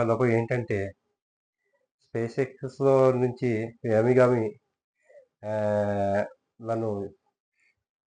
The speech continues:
భూమికి తీసుకు వచ్చేటప్పుడు SpaceX భూ వాతావరణంలోకి వచ్చాక వేగం అమంతం పెరిగిపోతుంది. ఇంతకుముందు చెప్పుకున్నాం. దాదాపు నలభై వేల కిలోమీటర్లు వేగము, ఆహ్, పెరిగిందండి ఆ టైంలో.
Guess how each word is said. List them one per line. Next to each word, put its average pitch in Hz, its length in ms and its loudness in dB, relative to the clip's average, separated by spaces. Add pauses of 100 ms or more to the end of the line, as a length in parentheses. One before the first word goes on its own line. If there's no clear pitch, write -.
భూమికి 117 300 -10
తీసుకు 117 340 -4 (180)
వచ్చేటప్పుడు 110 520 -4 (200)
SpaceX 117 420 -4 (960)
భూ 110 140 -10
వాతావరణంలోకి 131 840 0 (440)
వచ్చాక - 340 -6 (100)
వేగం 110 360 0
అమంతం 117 340 2
పెరిగిపోతుంది. 117 460 -4
ఇంతకుముందు 117 300 -6
చెప్పుకున్నాం. 107 420 -6 (760)
దాదాపు 120 500 2
నలభై 117 340 2
వేల 113 220 0
కిలోమీటర్లు 127 580 -2 (100)
వేగము, 117 440 0 (1160)
ఆహ్, 107 640 -2
పెరిగిందండి 113 520 0
ఆ 104 120 4
టైంలో. 107 320 -4